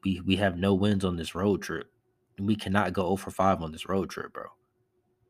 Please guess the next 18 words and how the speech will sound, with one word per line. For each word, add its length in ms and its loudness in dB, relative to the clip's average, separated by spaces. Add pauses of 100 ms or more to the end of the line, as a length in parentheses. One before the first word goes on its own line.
(880)
I 120 -4
mean, 340 -8
damn, 440 0
man. 420 -4
Like, 240 -4
we, 140 0
we 180 -2
really 300 0
can't, 420 -2 (1000)
but 240 -2 (100)
we 140 0
really 240 2
might, 460 2 (280)
<laughs> 300 -8
which 320 4
is 200 4
really 280 -4
terrible. 600 2